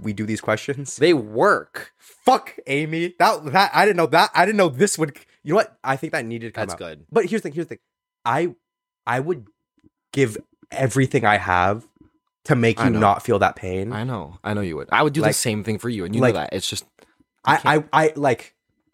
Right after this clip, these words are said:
Speaker 1: I'm always going to be here for you, and I wish,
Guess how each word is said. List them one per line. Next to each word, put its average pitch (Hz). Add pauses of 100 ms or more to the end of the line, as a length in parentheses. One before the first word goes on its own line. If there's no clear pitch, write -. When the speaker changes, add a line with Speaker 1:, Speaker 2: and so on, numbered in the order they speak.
(1040)
Speaker 1:
I'm 151
always 131 (480)
going 123
to 120
be 113
here 131
for 135
you, 151 (840)
and 131
I 135
wish, 123